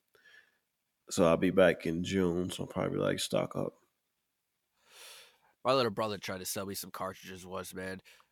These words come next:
Speaker 2: They, they were, like, I bought one off of him just 'cause he's my little brother, and I was, thought I was doing something nice. And man, oh man,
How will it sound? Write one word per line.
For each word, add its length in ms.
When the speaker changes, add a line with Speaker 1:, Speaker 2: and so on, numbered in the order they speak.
Speaker 2:
They, 300
they 200
were, 140
like, 240
I 60
bought 240
one 160
off 220
of 80
him 180
just 220
'cause 320
he's 100
my 100
little 180
brother, 300
and 420
I 140
was, 160
thought 120
I 40
was 100
doing 220
something 260
nice. 340
And 160
man, 280
oh 80
man, 340